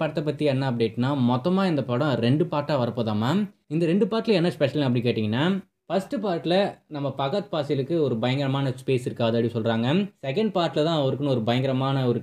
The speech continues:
கேரக்டர் அந்த மாதிரிலாம் இருக்காம. அதாவது எப்படி சொல்றதுன்னா, இப்போ மாஃபியா படம் வந்தது இல்லையா, அதோட எண்ட்ல ஒரு பயங்கரமான வில்லனை காட்டுவாங்கல்ல, அந்த மாதிரி இந்த புஷ்பா பத்தோடைய ஃபர்ஸ்ட் பார்ட்ல வரும்னு நினைக்கிறேன். ஆனா ஃபர்ஸ்ட் பார்ட்ல பகத் பாசில் அப்படின்ற ஒரு கேரக்டருக்கு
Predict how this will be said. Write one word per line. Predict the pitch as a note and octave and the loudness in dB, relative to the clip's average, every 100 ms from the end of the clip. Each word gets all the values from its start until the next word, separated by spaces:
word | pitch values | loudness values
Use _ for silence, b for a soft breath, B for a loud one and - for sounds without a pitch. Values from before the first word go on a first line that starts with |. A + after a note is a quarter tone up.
| A#2+ | 0
கேரக்டர் | A#2+ A#2 A#2 | 0 0 -2
அந்த | A2+ | 0
மாதிரிலாம் | A2+ A#2 A2+ | 0 0 0
இருக்காம. | A#2 A2+ C#3 E3+ - | 0 0 -2 -4 -4
அதாவது | A#2 A#2 C3 D3+ A#2+ G#2+ | -2 0 2 4 4 4
எப்படி | A#2+ D3+ | 2 0
சொல்றதுன்னா, | B2+ A#2 A2 D3 C#3+ | 0 0 0 -2 -2
இப்போ | B2 A2 A#2 | -2 -2 0
மாஃபியா | F3 F3 D#3 | -2 -2 -2
படம் | B2 B2 | 0 0
வந்தது | A#2 A2 | 2 0
இல்லையா, | A2+ B2 A2 - _ - | 0 0 -4 -10 _ -10
அதோட | B2+ C3 C#3 | -6 -4 -2
எண்ட்ல | E3+ F#3 | -2 -2
ஒரு | D3+ A#2+ | -2 -2
பயங்கரமான | B2 C3+ C3 C3 C3 | -4 -4 -4 -4 -4
வில்லனை | A#2 B2+ B2 | -4 -4 -4
காட்டுவாங்கல்ல, | A#2+ A#2+ A2+ A#2+ C3+ A2 - B2 | -2 -2 -2 0 -2 -4 -8 -6
அந்த | D#3+ E3+ | -4 -2
மாதிரி | F3+ F3 | -2 -2
இந்த | D3+ B2 | -2 -4
புஷ்பா | C3+ - D3+ | -4 -2 -2
பத்தோடைய | C#3 C3 C3 C3 | -2 0 0 0
ஃபர்ஸ்ட் | A#2+ A#2 - | -2 -2 -4
பார்ட்ல | B2+ A#2 | -2 2
வரும்னு | A2+ A#2+ | 2 2
நினைக்கிறேன். | A#2 A2+ B2+ F3+ - A2+ | 2 2 2 0 -4 -8
ஆனா | A#2 - | -8 -2
ஃபர்ஸ்ட் | A#2+ - - | -4 -2 -4
பார்ட்ல | F3 B2+ C3 D3+ F#3+ - | -4 0 0 0 -2 -6
பகத் | D3+ A#3 - | -4 -4 0
பாசில் | G#3 G3 F#3+ | 0 2 0
அப்படின்ற | D3 D#3+ C#3+ C3+ | 0 0 0 0
ஒரு | B2 | 0
கேரக்டருக்கு | C#3 E3 C#3+ C#3 B2+ | 2 2 0 -2 0